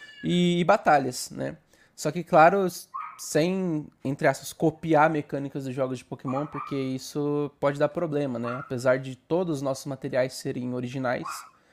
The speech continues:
a gente quer evitar ao máximo. Por isso que a gente tá pegando algumas coisas e mudando um pouco, né?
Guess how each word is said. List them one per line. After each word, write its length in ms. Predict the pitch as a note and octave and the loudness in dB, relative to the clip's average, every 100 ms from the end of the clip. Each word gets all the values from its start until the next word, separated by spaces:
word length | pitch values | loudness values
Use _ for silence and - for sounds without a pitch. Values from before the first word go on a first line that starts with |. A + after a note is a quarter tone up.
| _ _ | _ _
a 40 | - | -12
gente 180 | B2 C#3+ | -10 -6
quer 320 | - C#3 C#3+ | 0 2 2
evitar 280 | C#3 D3+ D3 | 0 4 4
ao 100 | E3 | 6
máximo. 320 | C#3 C3 C3+ | 2 2 -4
Por 100 | F3+ | -4
isso 80 | G3 | -2
que 60 | |
a 20 | |
gente 120 | A#3 - | -4 -2
tá 100 | G3 | -2
pegando 300 | F#3+ E3 E3 | 0 0 0
algumas 280 | D#3+ D#3+ | 0 -2
coisas 260 | - D#3+ D#3 | 0 -2 -2
e 40 | |
mudando 420 | F3 F#3 D#3+ F3 F3+ | -2 -2 -2 -2 -4
um 60 | |
pouco, 360 | F#3+ E3 D3+ - | -4 -2 -2 -4
né? 180 | A#2+ | -8